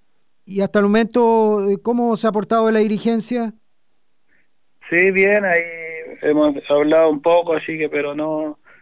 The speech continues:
Speaker 2: se ha portado bien, así que, eh, me han apoyado y todo.
Speaker 1: Hugo, eh, y, y, y en estas instancias es importante el apoyo de la familia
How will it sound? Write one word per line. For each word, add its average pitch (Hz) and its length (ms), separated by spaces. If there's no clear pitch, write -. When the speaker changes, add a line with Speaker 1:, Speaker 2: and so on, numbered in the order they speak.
Speaker 2:
se - 80
ha 139 40
portado 139 340
bien, 147 240
así 139 260
que, 127 400
eh, 117 440
me 123 140
han 131 100
apoyado 127 460
y 123 60
todo. 117 260
Speaker 1:
Hugo, 226 460
eh, 196 260
y, 190 280
y, 196 840
y 190 80
en 196 100
estas 220 500
instancias 233 640
es 214 440
importante 208 580
el 220 60
apoyo 233 300
de 226 60
la 226 80
familia 220 560